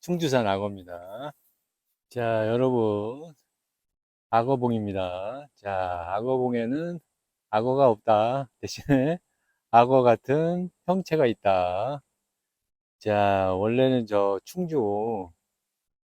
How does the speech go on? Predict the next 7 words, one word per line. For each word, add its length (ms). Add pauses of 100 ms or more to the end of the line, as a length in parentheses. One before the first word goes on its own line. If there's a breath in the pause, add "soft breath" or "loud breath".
(120)
자, 240
네, 240 (280)
날이, 600 (720)
자, 640
좋은 240
날에는 500
저게 300